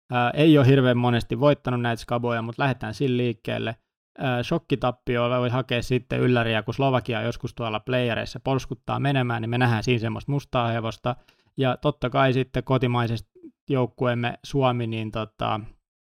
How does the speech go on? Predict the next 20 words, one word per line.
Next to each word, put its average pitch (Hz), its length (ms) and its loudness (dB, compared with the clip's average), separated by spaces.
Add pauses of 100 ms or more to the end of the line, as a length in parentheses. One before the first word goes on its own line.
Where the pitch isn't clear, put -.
(220)
ei 135 120 4
nyt 143 140 2
heti 156 280 4
luvata 127 300 2
mitään 120 360 -2
menestystä, 120 560 -4
mut 117 200 -6
totta 127 280 -4
kai 127 180 2
kannustetaan 117 560 0
loppuun 113 360 -2
asti, 110 220 -6
jos 113 120 -6
Leijonat 113 380 -4
näistä 117 260 -6
kisoista 117 380 -4
vaikka 113 220 -8
mitalin 113 340 -2
kotiin 113 280 -4
tois. 113 220 -2